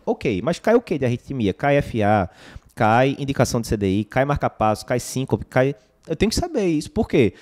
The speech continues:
Senão você pode dar aquela estudada genérica de arritmia, digamos, eu gastei quinze minutos estudando F A, quinze minutos estudando síncope, quinze minutos,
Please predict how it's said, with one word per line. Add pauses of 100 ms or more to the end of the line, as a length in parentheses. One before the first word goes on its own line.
(140)
Senão
você
pode
dar
aquela
estudada
genérica
de
arritmia,
digamos,
eu
gastei (320)
quinze
minutos
estudando
F
A,
quinze
minutos
estudando
síncope, (100)
quinze
minutos,